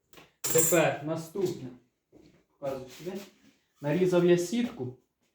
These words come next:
Пужіть, так як я не договорив, вже скажу. О С Б, О С Б, получається,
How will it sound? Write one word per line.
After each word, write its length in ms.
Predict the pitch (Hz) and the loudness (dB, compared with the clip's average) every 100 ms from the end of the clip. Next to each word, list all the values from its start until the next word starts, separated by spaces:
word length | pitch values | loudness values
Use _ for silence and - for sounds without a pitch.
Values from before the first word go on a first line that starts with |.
| _ _ | _ _
Пужіть, 640 | 147 143 131 120 - - | -6 -4 0 0 -2 -10
так 120 | 135 127 | -8 -8
як 140 | 127 131 | -8 -4
я 80 | 135 | -2
не 140 | 131 | 0
договорив, 680 | 135 127 143 160 196 233 214 | 2 2 2 4 4 2 -2
вже 140 | 131 131 | -6 -8
скажу. 460 | - 131 123 123 - _ - - _ _ _ _ _ - - - - | -8 -6 -4 -6 -8 _ -20 -20 _ _ _ _ _ -20 -20 -20 -8
О 100 | 170 | -2
С 260 | 175 165 | -2 -2
Б, 360 | 165 180 151 - - - _ 156 | -4 0 2 0 -6 -20 _ -12
О 80 | 143 | -8
С 200 | 147 139 | -8 -6
Б, 380 | 175 247 254 - - - - - - - _ - - - | 0 2 2 -2 -18 -20 -20 -20 -20 -20 _ 0 0 0
получається, 760 | 135 131 165 170 165 165 156 | -4 -2 2 4 2 2 -2